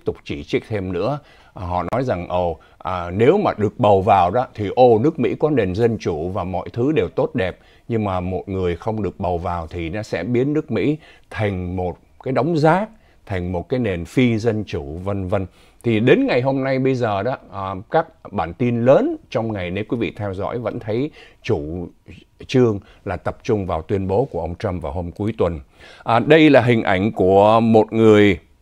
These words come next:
ở New Mexico, thưa quý vị, và để cho thấy được hai cái tình huống nó khác nhau. Hôm nay, Tòa Tối cao Pháp viện không đồng ý để thụ lý hồ sơ của nhân vật này.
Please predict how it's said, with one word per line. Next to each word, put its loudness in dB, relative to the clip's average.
ở 6
New 8
Mexico, 6
thưa 2
quý 4
vị, 4
và 4
để 2
cho 2
thấy 2
được -2
hai -4
cái -4
tình -2
huống 2
nó -2
khác -2
nhau. 2
Hôm 2
nay, 4
Tòa 6
Tối 4
cao 6
Pháp 2
viện 2
không 0
đồng 4
ý 4
để 0
thụ 2
lý 4
hồ 6
sơ 4
của 0
nhân 2
vật 0
này. 0